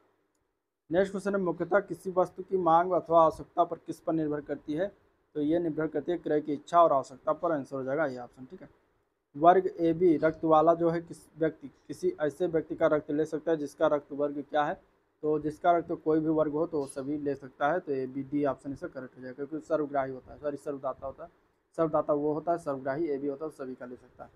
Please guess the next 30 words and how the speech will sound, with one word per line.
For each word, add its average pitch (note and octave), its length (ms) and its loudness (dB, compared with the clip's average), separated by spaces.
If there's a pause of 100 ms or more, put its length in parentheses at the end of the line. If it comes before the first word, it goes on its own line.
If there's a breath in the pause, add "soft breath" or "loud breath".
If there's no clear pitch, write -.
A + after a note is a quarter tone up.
(1500)
रुधिर D#3 260 4
के G3+ 140 4
प्लाज्मा E3+ 440 6
में F#3+ 120 2
निम्नलिखित F3 360 -2
में F3 80 -2
से F3 100 -8
किसके E3+ 280 -6
द्वारा E3+ 240 6
एंटीबॉडी D#3 540 2
निर्मित C#3 380 -4
होती C#3 200 -6
है? E3+ 80 -4
तो E3+ 100 -6
एंटीबॉडी D3 480 -2
का D#3 120 -6
निर्मित C#3+ 300 -6
होता D3 180 -4
है D#3 60 0
lymphocyte C#3 640 -4
के D3 80 -10
द्वारा, D3+ 240 4
तो D3+ 120 -4
ये C3 120 -2
ऑप्शन C3 300 -4
करेक्ट B2 260 -14
हो B2+ 60 -18
जाएगा, B2+ 220 -10
ठीक E3+ 180 -12
है। B2 80 -12